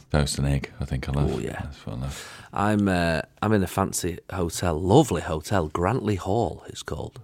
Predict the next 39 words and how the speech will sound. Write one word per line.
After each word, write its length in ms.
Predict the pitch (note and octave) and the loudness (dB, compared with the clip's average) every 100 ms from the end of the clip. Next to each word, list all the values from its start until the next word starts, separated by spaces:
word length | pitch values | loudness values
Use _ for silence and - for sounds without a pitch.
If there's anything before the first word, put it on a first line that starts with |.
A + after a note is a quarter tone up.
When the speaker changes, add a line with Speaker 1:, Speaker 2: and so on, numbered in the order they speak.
| _ - | _ -2
Speaker 1:
Mm, 220 | D#2 G2 F2 C#2 - F2 | 0 0 -2 -10 -6 -4
Speaker 2:
in 60 | F2+ | 0
Speaker 1:
okay. 80 | D2+ | 0
Speaker 2:
Yorkshire, 640 | D#2+ G#2 - - - - - - - - - - - | 2 0 -2 -6 -6 -6 -14 -20 -20 -18 -18 -16 -2
um, 480 | - F2+ F2 E2 D#2+ - | 4 6 6 4 2 0
and 140 | - F2+ | 0 0
it's, 260 | - - | 0 2
uh, 260 | F2+ E2+ D#2+ | 4 4 2
it's 240 | - F#2 - | 0 -6 -2
got, 180 | - - | -4 -2
it's 140 | F#2+ | -4
got 180 | - - | -2 0
some 100 | G2 | 0
speciality 720 | - - F#2 - G2 G2+ - E2+ | -2 0 0 4 6 4 2 2
breakfasts 600 | G2 - - - - - | 2 0 -8 -8 -8 -8
here, 160 | G2+ | -8
Steve. 280 | - - F2 | -8 -10 0
See 120 | A#2 | 2
if 100 | G#2+ | 2
you 60 | G#2+ | 2
can 100 | G#2 | 4
guess 260 | G#2+ F#2 | 2 2
which 180 | G2+ - | 0 2
one 100 | F#2 | 2
I've 160 | F2+ F2 | 4 4
ordered. 400 | F2 F2 - - - _ - D#2+ | 4 4 2 -8 -16 _ -6 0
Speaker 1:
Okay, 260 | D#2 D2 | 0 0
go 120 | C2 C2 | 0 0
on. 80 | C2 | 0
Speaker 2:
From 240 | F2 D#2+ | -4 -2
these, 320 | D#2+ D2 - | -2 -2 -6
right? 260 | - - - | -8 -8 -8
So, 340 | - D#2 D#2 - - - - - - | -2 0 0 -4 -16 -16 -14 -16 -2
um, 540 | - E2+ E2 D#2+ D#2 - _ _ - | 2 4 6 4 2 -2 _ _ -6
crushed 280 | - C3 - | 0 0 2
avocado, 640 | B2 B2+ C3 A#2 G2+ D2 | 0 2 4 6 4 0
red 260 | D2+ G2 G#2 | 2 0 0
chili 300 | - G2+ G#2 | 0 2 2
lemon 400 | G#2 G#2 G2+ | 2 2 2